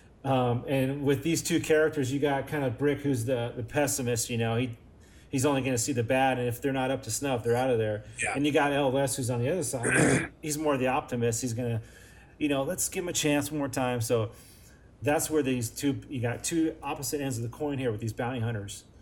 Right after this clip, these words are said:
Speaker 1: Um,
Speaker 2: Yeah.
Speaker 1: and then, of course, we get, uh, kind of a little bit of a standoff there with Brick. You know, he punches a Cut-up.
Speaker 2: Yeah.
Speaker 1: A-,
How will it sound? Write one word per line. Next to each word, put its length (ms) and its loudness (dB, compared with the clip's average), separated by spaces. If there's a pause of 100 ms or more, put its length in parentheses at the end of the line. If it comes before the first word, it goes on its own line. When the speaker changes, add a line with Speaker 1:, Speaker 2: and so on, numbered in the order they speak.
(320)
Speaker 1:
Um, 300 -2
Speaker 2:
Yeah. 140 0
Speaker 1:
and 120 -2
then, 140 0
of 140 -2
course, 260 0
we 80 -6
get, 380 0
uh, 360 -2
kind 160 -4
of 60 -4
a 40 -4
little 180 2
bit 160 4
of 100 0
a 40 2
standoff 540 -2
there 220 2
with 180 -4
Brick. 300 2
You 60 0
know, 40 2
he 120 2
punches 480 0
a 320 0 (1040)
Cut-up. 500 2 (640)
Speaker 2:
Yeah. 200 0
Speaker 1:
A-, 160 -8